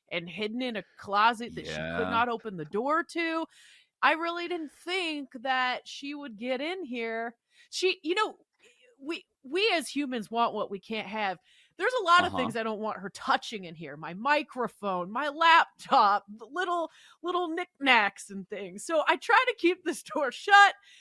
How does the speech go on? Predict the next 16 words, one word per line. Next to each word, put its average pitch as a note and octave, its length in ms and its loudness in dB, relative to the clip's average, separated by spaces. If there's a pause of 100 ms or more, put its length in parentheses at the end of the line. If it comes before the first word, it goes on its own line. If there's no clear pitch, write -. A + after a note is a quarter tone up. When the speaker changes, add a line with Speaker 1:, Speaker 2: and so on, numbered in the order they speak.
(220)
Speaker 1:
and C#4+ 200 -4
that's D#4+ 280 6
why E4 220 6
I C#4+ 40 -2
thought D4 280 2
this C#4+ 200 -8
was B3+ 160 -8
safe C#4 300 -6
to C4+ 100 -16
keep B3 260 -18
the G3 100 -12
presents C#4+ 540 -6
in C#4+ 160 -6
here. C4 460 -2 (480)
But, F3 280 -4
uh, D3+ 340 -4